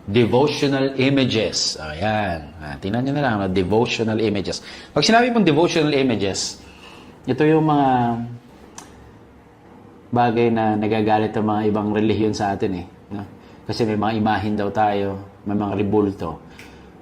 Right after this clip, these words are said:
Pero, uh, siyempre, para sa atin po, dahil nagkatawang tao ang Diyos, sa katauhan ni Kristo, ay ang Diyos ay nasimulang makita, mahawakan, no? Naakbayan nila.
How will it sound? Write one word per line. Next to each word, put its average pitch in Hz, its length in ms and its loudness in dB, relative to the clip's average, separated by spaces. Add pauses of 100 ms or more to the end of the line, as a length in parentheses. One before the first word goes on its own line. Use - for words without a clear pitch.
(120)
Pero, 214 240 0
uh, 180 240 2
siyempre, 156 320 0
para 131 160 2
sa 139 240 2
atin 143 240 0
po, 104 260 -4 (280)
dahil 131 260 2
nagkatawang 131 460 0
tao 120 340 2
ang 117 380 -2
Diyos, 117 600 0 (840)
sa - 160 -8
katauhan 113 560 0
ni 113 80 -2
Kristo, 127 480 0 (640)
ay 120 500 2 (800)
ang 147 160 4
Diyos 127 320 2
ay 110 320 0 (160)
nasimulang 120 560 2
makita, 165 560 2 (400)
mahawakan, 147 720 0 (560)
no? 147 240 -2 (720)
Naakbayan 123 560 4
nila. 151 320 4